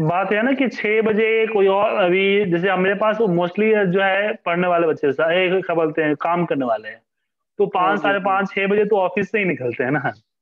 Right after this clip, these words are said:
Speaker 1: आपको
Speaker 2: जी,
Speaker 1: ग्रुप
Speaker 2: जी।
Speaker 1: में चाहिए तो रात को दस बजे आ जाइए, वहाँ पे तीन बंदे हैं, सुबह सात बजे दो बंदे हैं।
Speaker 2: हम्म, सात बजे तो दस बजे सर ज्यादा, ठीक है, इसी समय रखते हैं सर, अभी दो तीन दिन चलते हैं, फिर उसके बाद।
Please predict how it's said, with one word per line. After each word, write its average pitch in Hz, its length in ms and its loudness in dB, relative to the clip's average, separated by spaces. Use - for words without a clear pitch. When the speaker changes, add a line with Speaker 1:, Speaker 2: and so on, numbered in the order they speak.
Speaker 1:
आपको 165 200 0
Speaker 2:
जी, 160 60 0
Speaker 1:
ग्रुप 196 240 2
Speaker 2:
जी। 214 60 2
Speaker 1:
में 220 80 2
चाहिए 214 360 0
तो 202 100 -2
रात 190 240 0
को 208 120 0
दस 180 320 0
बजे 208 500 0
आ 151 80 2
जाइए, 180 300 0
वहाँ 165 260 2
पे 170 140 -4
तीन 175 220 0
बंदे 175 240 2
हैं, 170 200 0
सुबह 170 320 -2
सात 156 280 -2
बजे 165 300 0
दो 160 180 0
बंदे 165 260 0
हैं। 156 200 -4
Speaker 2:
हम्म, 139 300 -18
सात 127 440 -10
बजे 131 300 -12
तो 139 280 -14
दस 127 300 -8
बजे 127 140 -8
सर 135 120 -10
ज्यादा, 127 300 -10
ठीक 294 180 -2
है, 277 60 0
इसी 240 140 -4
समय 202 200 0
रखते 175 240 -2
हैं 170 60 -2
सर, 175 120 -2
अभी 170 160 -2
दो 160 140 -2
तीन 156 200 -8
दिन 156 80 -8
चलते 151 340 -6
हैं, 143 80 -4
फिर 143 160 -14
उसके 135 220 -10
बाद। 131 200 -6